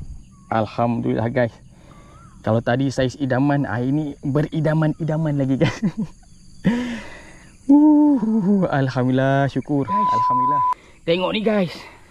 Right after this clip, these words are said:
Aduh, hai, guys. Tengok ni, guys. Tengok ni, guys. Good size, guys.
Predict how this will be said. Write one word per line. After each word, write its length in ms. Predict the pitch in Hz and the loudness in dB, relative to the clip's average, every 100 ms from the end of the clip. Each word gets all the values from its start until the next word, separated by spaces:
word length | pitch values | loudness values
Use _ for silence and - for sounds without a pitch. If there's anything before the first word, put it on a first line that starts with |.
| - - - - - - - | -20 -20 -20 -20 -20 -20 -6
Aduh, 560 | 156 175 220 220 226 214 | 0 2 4 4 2 2
hai, 160 | 160 | 0
guys. 160 | 160 147 - | 0 -4 -6
Tengok 240 | 185 214 | -6 -4
ni, 80 | 226 | -2
guys. 400 | 226 233 156 - - - - - - - - - - | 0 -2 -4 -12 -20 -20 -14 -12 -10 -12 -10 -12 -8
Tengok 320 | - 240 247 | -2 2 2
ni, 120 | 226 | 0
guys. 440 | 226 240 220 - - - - - - - | -2 0 -2 -4 -10 -14 -10 -8 -8 -6
Good 160 | 165 220 | -4 -4
size, 280 | - 208 190 | -4 -2 0
guys. 320 | 175 156 - | 0 -2 -6